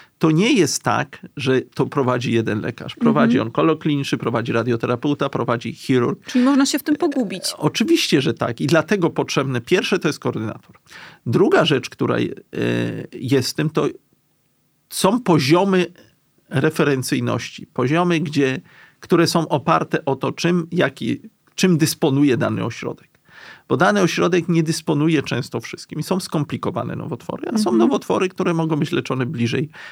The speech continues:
Speaker 1: miejsca z-, zamieszkania. Są też ośrodki takie super kompetencji, jak na przykład ośrodki do leczenia raka piersi,
Speaker 2: Mhm.
Speaker 1: których, e, w Polsce jest coraz więcej.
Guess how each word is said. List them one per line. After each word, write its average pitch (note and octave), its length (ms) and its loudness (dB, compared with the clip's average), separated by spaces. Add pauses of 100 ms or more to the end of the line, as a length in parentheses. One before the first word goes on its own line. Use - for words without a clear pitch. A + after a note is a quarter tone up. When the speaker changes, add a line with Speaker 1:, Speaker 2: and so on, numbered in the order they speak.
(160)
Speaker 1:
miejsca A#2 340 0
z-, - 200 -4
zamieszkania. A2+ 760 -4 (140)
Są - 220 0
też F#3+ 220 0
ośrodki - 480 -2
takie D#3+ 280 0
super D#3 380 -2
kompetencji, B2+ 680 -4
jak - 160 -6
na - 80 -2
przykład - 420 -4 (380)
ośrodki - 600 -2
do D#3 120 2
leczenia D3+ 460 -2 (120)
raka B2 400 -2
piersi, D3+ 500 -4 (160)
Speaker 2:
Mhm. A3 440 -2 (180)
Speaker 1:
których, G3+ 460 2
e, - 40 -12 (540)
w - 120 -8
Polsce D3+ 280 0
jest F#3+ 120 -2
coraz D4+ 220 0
więcej. A#2+ 440 -4